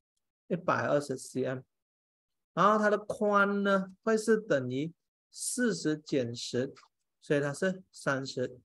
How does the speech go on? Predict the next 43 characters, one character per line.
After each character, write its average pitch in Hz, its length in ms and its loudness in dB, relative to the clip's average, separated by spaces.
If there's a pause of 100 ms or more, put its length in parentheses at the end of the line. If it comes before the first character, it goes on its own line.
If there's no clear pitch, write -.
(160)
C - 260 -8
M。 127 140 -6 (1200)
好， 151 340 -2 (640)
所 - 240 2
以 165 640 6
在 202 300 2
这 208 240 2
一 208 100 8
边 175 380 4
我 147 140 -4
们 143 280 -2
就 175 160 0
可 160 120 -2
以 147 60 0
拿 127 180 -2
到 143 120 2
它 139 140 -2
的 131 100 0
长 127 320 -10
跟 127 180 -6
宽 123 280 -6
了。 123 80 -10 (1080)
好， - 320 -4 (460)
这 240 260 10
一 247 100 8
个 226 220 6
第 254 220 0
十 196 180 -2
二 190 180 8
题， 151 360 0
也 143 120 2
就 170 140 0
是 180 100 -2
最 185 200 4
后 175 160 6
一 165 40 0
题 135 160 0
了。 - 160 -2 (640)
然 160 160 2
后 180 760 6
阿 190 120 4
曼 240 300 0
呢， 175 180 0